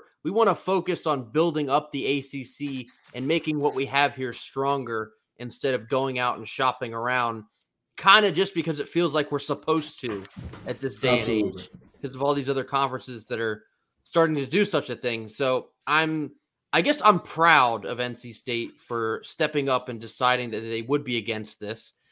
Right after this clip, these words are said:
Speaker 1: I personally think it's the correct decision, as we kinda touched on last week. I just didn't really see anything valuable that Cal and Stanford, potentially S M U, would be bringing to the table for the A C C. So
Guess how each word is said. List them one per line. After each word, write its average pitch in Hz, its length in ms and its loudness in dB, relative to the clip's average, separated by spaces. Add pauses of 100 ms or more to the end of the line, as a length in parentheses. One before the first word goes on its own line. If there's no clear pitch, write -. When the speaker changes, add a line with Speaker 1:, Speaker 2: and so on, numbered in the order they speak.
(220)
Speaker 1:
I 143 140 8
personally 165 560 6
think 143 180 -2
it's 135 140 -2
the 131 80 -8
correct 120 360 -4
decision, 117 440 -8
as 110 160 -10
we 117 100 -12
kinda 120 240 -4
touched 120 340 -4
on 110 300 -4 (380)
last 131 420 2
week. 120 240 -4
I 117 120 -2
just 120 260 -12
didn't 147 240 0
really 139 260 2
see 131 320 -4
anything 123 580 -4 (340)
valuable 123 640 2
that 110 220 -8
Cal 123 300 2
and 107 140 -6
Stanford, 120 600 -4
potentially 127 560 -4
S 117 220 -4
M 113 160 -8
U, 120 320 -4 (360)
would 131 120 -4
be 123 80 -2
bringing 127 440 0
to 120 100 -8
the 107 100 -8
table 120 640 0 (380)
for 123 120 -6
the 113 140 -2 (100)
A 107 40 -6
C 104 200 -10
C. 104 360 -10
So 110 440 -4